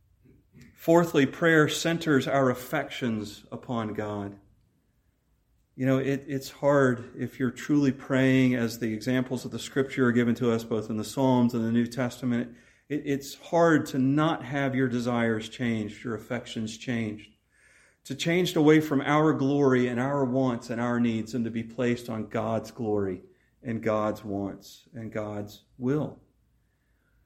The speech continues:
Like meditating on the wonders of God, prayer takes the focus off of the sorrow and places it on God and His work.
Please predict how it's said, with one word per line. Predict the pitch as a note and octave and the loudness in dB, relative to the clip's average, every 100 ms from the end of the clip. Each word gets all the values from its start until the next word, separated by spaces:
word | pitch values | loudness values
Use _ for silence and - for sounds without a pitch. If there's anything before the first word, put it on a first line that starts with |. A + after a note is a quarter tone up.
| _ _ | _ _
Like | C3+ C3+ | -4 2
meditating | C3+ D#3+ E3 E3 D#3+ D3+ | 4 4 2 0 4 4
on | C#3 | 4
the | C3 | 4
wonders | C3 D3+ D3+ C#3 | 4 2 2 0
of | C3 | -2
God, | - C#3+ D3 B2 | -2 0 2 0
prayer | - C#3 | -2 -4
takes | C3+ D#3+ - | -4 -6 -6
the | B2 | -8
focus | - D3+ E3+ D#3 C3+ - | -4 -2 0 -2 -4 -2
off | D3 E3+ E3+ | 0 0 -2
of | C#3+ | -4
the | C3 | -4
sorrow | - C3+ D#3+ F#2 - - - - - - - - - _ - | -2 -2 -2 -4 -6 -16 -20 -20 -20 -20 -20 -20 -20 _ -8
and | B2+ | -8
places | A#2+ C#3+ D3 D3+ A#2 | -2 2 2 2 0
it | A#2 B2 | 0 -2
on | A#2+ A#2 | -2 -2
God | A2+ C3 C3+ B2+ A#2 | 0 0 2 2 2
and | B2 | 0
His | A#2+ A2 | 0 0
work. | A#2+ C3 A2+ - | 0 2 2 -2